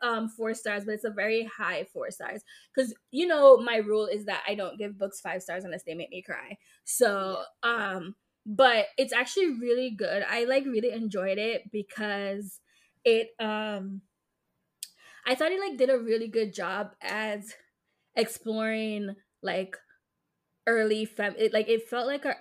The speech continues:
Speaker 1: early Western feminist literature, you know,
Speaker 2: Mm-hmm.
Speaker 1: where it was, like, part manifesto, but also, like, part fake, you know? Um, I think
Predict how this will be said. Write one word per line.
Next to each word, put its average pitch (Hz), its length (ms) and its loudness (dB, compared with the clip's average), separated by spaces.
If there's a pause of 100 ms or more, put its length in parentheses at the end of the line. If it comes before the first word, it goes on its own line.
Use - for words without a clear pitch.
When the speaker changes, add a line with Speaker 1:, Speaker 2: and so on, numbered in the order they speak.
Speaker 1:
early 214 360 -2
Western 214 560 -6
feminist 226 560 -8
literature, 294 580 -4 (360)
you 269 120 -2
know, 285 380 -2
Speaker 2:
Mm-hmm. - 40 -20 (320)
Speaker 1:
where 226 160 0
it - 60 -2
was, 220 180 -2
like, 214 320 -6 (340)
part 226 320 -2
manifesto, 202 920 -6
but 190 180 -10
also, 190 800 -6 (1040)
like, 226 400 -4 (320)
part 214 260 -4
fake, 175 460 -4
you 220 120 -6
know? 214 380 -6 (460)
Um, 208 480 -2 (200)
I 233 100 0
think 330 300 -6